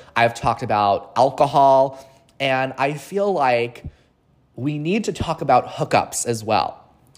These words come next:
Now, when I use the word hookup, there are many different terms for having a hookup these days. Some people might describe a hookup as having fun or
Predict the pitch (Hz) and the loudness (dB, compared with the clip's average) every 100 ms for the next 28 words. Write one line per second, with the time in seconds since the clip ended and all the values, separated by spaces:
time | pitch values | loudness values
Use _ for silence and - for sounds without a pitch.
0 | - - - _ - 170 135 85 - - | -20 -20 -20 _ 2 4 4 0 -12 -20
1 | _ _ _ _ _ _ _ _ _ _ | _ _ _ _ _ _ _ _ _ _
2 | 143 151 156 160 208 226 202 185 190 165 | 0 0 2 4 4 2 -4 -2 2 2
3 | 147 - 123 113 123 - - _ _ _ | 2 -2 0 4 4 2 -12 _ _ _
4 | _ _ _ _ 135 143 156 202 190 185 | _ _ _ _ 0 2 2 0 -2 -2
5 | 180 165 - - 151 143 110 - - 120 | -4 -6 -8 -4 -2 0 -2 -10 -2 2
6 | 117 110 - - _ _ - _ _ - | 4 2 0 -12 _ _ -20 _ _ -2
7 | 139 135 123 123 117 98 - - _ _ | 0 0 -2 -2 0 0 -2 -14 _ _
8 | 113 101 104 90 - - - - 160 175 | -4 -2 -2 -2 -4 -8 -6 0 0 0
9 | 160 151 139 131 127 - 117 110 113 110 | 0 2 2 0 -4 0 2 2 0 2
10 | 107 101 - - - _ 120 113 107 107 | 2 2 -2 -20 -20 _ 0 2 2 2
11 | 104 - - _ _ _ _ - 123 131 | -4 -10 -16 _ _ _ _ -2 0 0
12 | 123 135 110 90 - - - _ 120 120 | 0 2 2 0 -6 -18 -20 _ 2 6
13 | 113 110 110 110 | 6 6 4 -2